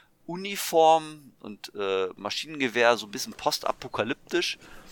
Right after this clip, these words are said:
Und ich dachte mir, „Hä, was ist das denn?“ Und dann,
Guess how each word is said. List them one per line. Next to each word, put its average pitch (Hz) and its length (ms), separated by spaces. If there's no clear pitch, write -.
Und 110 140
ich 110 120
dachte 127 220
mir, 110 280
„Hä, - 340
was 101 180
ist - 260
das 151 240
denn?“ 95 480
Und 104 240
dann, 98 260